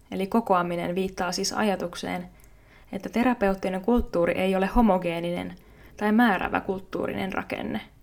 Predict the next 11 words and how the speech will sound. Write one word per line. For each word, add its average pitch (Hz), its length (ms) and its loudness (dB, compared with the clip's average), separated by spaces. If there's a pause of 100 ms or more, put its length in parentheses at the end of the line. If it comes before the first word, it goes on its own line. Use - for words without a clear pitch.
(1200)
Se - 120 -6
muodostuu 226 480 6
aina 226 260 4
monenlaisista 202 720 4
globaaleista 196 800 -2 (280)
ja 196 80 -2
paikallisista 190 800 0 (380)
symbolisista 196 800 0 (500)
ja 196 60 -2
materiaalisista 196 840 0
aineksista, 196 680 -2